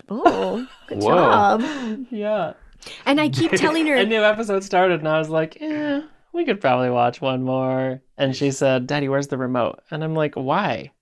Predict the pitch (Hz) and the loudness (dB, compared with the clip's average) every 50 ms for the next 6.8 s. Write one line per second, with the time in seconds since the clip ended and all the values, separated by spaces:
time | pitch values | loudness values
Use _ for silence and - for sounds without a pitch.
0 | _ _ _ _ - - 190 202 - 190 165 143 135 139 127 - - - 156 160 | _ _ _ _ -6 -4 -4 -4 -2 0 0 0 2 0 0 0 0 2 2 4
1 | 170 160 139 127 123 120 117 117 120 117 110 113 - - 123 123 123 117 - 127 | 4 2 0 0 -2 -2 -2 -2 -4 -4 -6 -8 -8 -8 -6 -6 -6 -6 -6 -6
2 | 143 139 123 120 131 147 156 147 143 127 123 120 120 127 123 123 123 123 - - | -6 -6 -2 0 2 2 2 2 0 0 0 -2 -2 -2 -2 -2 -2 -4 -4 -2
3 | 127 127 120 120 123 123 123 127 123 117 117 120 - - 147 170 - - 120 - | -2 2 2 2 2 0 -2 -2 -2 -2 -4 -4 0 0 0 2 2 -2 -2 -2
4 | 120 147 - - 135 - - - _ _ _ _ _ _ _ _ _ _ _ _ | -4 -8 -10 -12 -16 -16 -18 -20 _ _ _ _ _ _ _ _ _ _ _ _
5 | - - - - 139 139 143 151 165 190 208 196 - - 156 160 165 165 _ - | -20 -20 -12 -10 -8 -8 -6 -6 -6 -6 -8 -8 -10 -12 -12 -12 -12 -16 _ -12
6 | - 135 151 - - 180 185 - 196 196 208 214 196 190 180 | -12 -10 -10 -10 -12 -14 -14 -10 -8 -8 -6 -6 -6 -8 -10